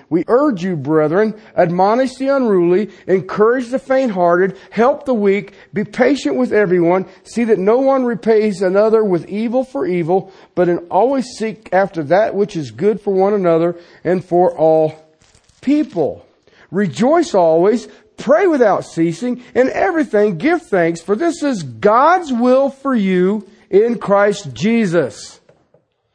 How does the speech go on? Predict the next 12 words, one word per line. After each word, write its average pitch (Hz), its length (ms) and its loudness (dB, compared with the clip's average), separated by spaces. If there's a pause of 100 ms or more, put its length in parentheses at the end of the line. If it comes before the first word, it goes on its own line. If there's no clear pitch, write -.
(320)
Now, 202 100 2
how 302 100 4
are 403 100 4
you 381 220 2
gonna 294 360 2
do 330 220 2
that 214 340 2 (140)
if 190 180 0
you 320 120 4
have 320 180 2
no 302 260 4
idea 277 600 2